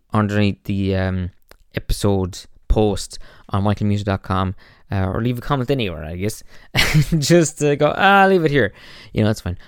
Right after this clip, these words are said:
I'll see him. So, yeah. Well, folks, have a great rest of your day. Have a, you know,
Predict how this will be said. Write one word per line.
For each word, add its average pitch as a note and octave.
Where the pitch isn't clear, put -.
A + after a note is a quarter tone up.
I'll A2+
see -
him. G2
So, -
yeah. D4+
Well, G3
folks, F3
have C#3
a C3+
great C3
rest -
of A2
your G#2+
day. C#3+
Have G2
a, G2
you A#2
know, A#2+